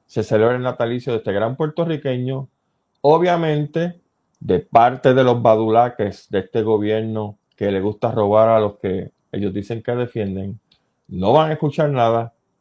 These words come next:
pero usted entonces lo sabe a través de Sálvese Quien Pueda, que el viernes es un día especial para todas las personas que queremos nuestra nación, porque ese viernes, este viernes,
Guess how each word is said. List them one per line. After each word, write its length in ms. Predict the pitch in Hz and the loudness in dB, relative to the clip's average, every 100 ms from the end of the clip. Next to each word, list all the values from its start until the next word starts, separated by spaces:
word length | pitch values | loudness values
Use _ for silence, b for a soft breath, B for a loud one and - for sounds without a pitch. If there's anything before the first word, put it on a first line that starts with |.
| _ _ - | _ _ 0
pero 200 | 135 143 | 2 2
usted 180 | - 127 | 4 2
entonces 460 | 113 120 - 113 | 2 0 0 0
lo 120 | 101 | 0
sabe 400 | 92 113 107 101 | 2 4 4 2
a 100 | 95 | -2
través 300 | 92 95 98 | -2 -2 -2
de 100 | 98 | -2
Sálvese 400 | 98 110 117 117 | -2 -2 -2 -4
Quien 160 | 139 156 | -4 -4
Pueda, 420 | 170 165 139 - _ _ _ _ _ _ _ | -2 0 0 -4 _ _ _ _ _ _ _
que 80 | - | 0
el 60 | 101 | 4
viernes 240 | 113 120 | 4 4
es 60 | 117 | 2
un 100 | 110 | 4
día 100 | 113 | 4
especial 640 | 113 107 - 117 113 113 _ _ _ - | 2 -4 2 4 4 0 _ _ _ -2
para 260 | 92 95 90 | 2 2 4
todas 240 | 135 139 | 4 4
las 100 | 131 | 4
personas 420 | 123 110 123 104 | 0 0 0 0
que 140 | - 92 | -2 -2
queremos 320 | 95 104 113 | -2 0 -2
nuestra 260 | 117 - | -2 -2
nación, 420 | 131 139 196 190 175 | 0 0 0 -2 0
porque 320 | 117 - 98 | -4 -4 -10
ese 200 | - 98 | -8 -6
viernes, 580 | 101 98 95 82 _ - | -4 -6 -8 -20 _ -2
este 300 | 147 156 117 | 0 2 0
viernes, 580 | 95 87 87 - _ | 0 -2 -8 -12 _